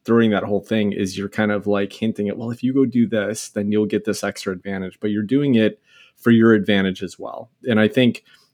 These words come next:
that is something that I am not good at and I don't enjoy doing either. And so I did it and I, you know, and it worked out for me. I ended up winning the game, but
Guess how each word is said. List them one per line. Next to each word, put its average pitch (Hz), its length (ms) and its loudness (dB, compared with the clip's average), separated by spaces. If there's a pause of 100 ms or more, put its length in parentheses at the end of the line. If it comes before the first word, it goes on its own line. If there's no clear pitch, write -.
that 120 160 6
is 117 120 8
something 117 340 6
that 104 100 6
I 104 160 4
am 110 180 4
not 98 320 0 (320)
good 123 200 4
at 135 300 2
and 104 160 0
I 107 140 4
don't 104 360 0
enjoy 107 480 0
doing 101 360 -2
either. 135 420 0
And 110 220 -2
so 107 360 0 (480)
I 123 160 6
did 139 240 6
it 127 260 2
and 117 120 4
I, 117 180 4 (640)
you 113 140 0
know, 104 140 2
and 117 120 4
it 120 80 6
worked 135 220 6
out 139 200 4
for - 80 -4
me. 98 100 2
I 98 60 0
ended 113 160 4
up 101 100 -2
winning 117 240 2
the 104 80 0
game, 110 460 -2
but 107 280 -2